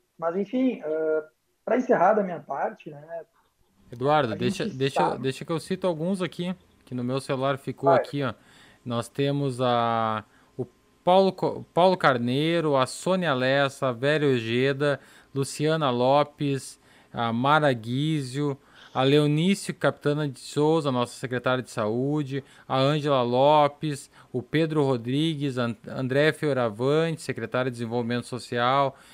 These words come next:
Speaker 2: Kátia Olizevski, nossa vereadora, Rosângela Garcia, Cláudia Rocha, é, e mais, Isadora Ojeda e mais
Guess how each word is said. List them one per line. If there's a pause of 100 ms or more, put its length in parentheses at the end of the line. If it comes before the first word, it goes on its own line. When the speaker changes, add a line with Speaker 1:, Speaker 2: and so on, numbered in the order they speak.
(220)
Speaker 2:
Kátia
Olizevski,
nossa
vereadora, (280)
Rosângela
Garcia, (340)
Cláudia
Rocha, (440)
é, (240)
e
mais,
Isadora
Ojeda
e
mais